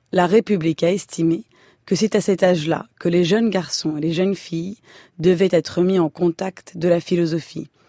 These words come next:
et de professeurs de philosophie. Elle a estimé que quelque chose pouvait se passer. Oui, le miracle peut avoir lieu.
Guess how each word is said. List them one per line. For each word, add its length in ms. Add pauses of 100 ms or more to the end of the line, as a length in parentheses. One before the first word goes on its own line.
(160)
et 80
de 100
professeurs 840
de 80
philosophie. 680 (540)
Elle 160
a 80
estimé 580 (240)
que 80
quelque 500
chose 360
pouvait 320
se 100
passer. 440 (460)
Oui, 360 (160)
le 160
miracle 600 (140)
peut 220
avoir 320
lieu. 240